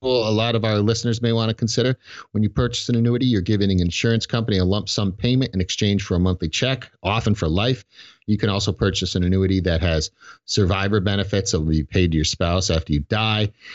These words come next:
It's important to create a retirement strategy that takes into account your retirement income needs. So Social Security provides a solid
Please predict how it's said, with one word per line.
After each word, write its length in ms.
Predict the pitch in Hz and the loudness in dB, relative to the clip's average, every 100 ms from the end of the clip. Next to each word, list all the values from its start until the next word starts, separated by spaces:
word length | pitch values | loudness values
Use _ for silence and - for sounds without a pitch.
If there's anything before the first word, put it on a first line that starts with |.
| - 92 | -8 -4
It's 160 | 90 | 2
important 540 | 92 - - 175 156 127 | 2 0 -2 0 2 0
to 40 | |
create 280 | 113 117 107 | 2 2 2
a 20 | |
retirement 400 | 101 104 101 98 | 0 0 0 0
strategy 400 | - 92 90 87 | 0 0 2 2
that 140 | 82 | 0
takes 280 | - 95 - | 0 0 0
into 140 | 90 82 | 0 0
account 320 | - 85 - | 2 0 2
your 100 | 80 | 0
retirement 420 | 76 78 76 73 | 0 2 2 0
income 340 | 80 71 - - | 0 0 0 0
needs. 280 | - 87 - | 0 -2 -4
So 240 | - 80 | -2 0
Social 220 | 87 135 | 0 0
Security 340 | 139 - 151 113 | -2 0 0 2
provides 340 | 98 92 90 | 2 0 0
a 40 | 80 | 0
solid 320 | 95 85 | 0 0